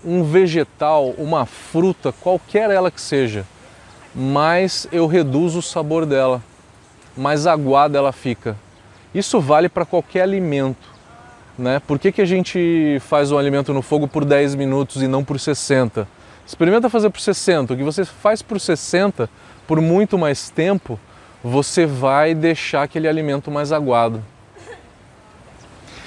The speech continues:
E amargor também varia. Então, o que eu quero dizer é que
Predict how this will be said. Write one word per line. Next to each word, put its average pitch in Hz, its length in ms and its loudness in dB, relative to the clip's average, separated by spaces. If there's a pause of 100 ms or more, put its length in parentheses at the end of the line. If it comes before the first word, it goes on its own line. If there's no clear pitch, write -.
(200)
E 170 140 6
amargor 190 520 4
também 196 300 0
varia. 165 560 0 (400)
Então, 135 560 0 (420)
o 127 80 -4
que 165 120 0
eu 151 80 4
quero 240 320 4
dizer 185 400 2
é 123 240 2 (360)
que - 160 -10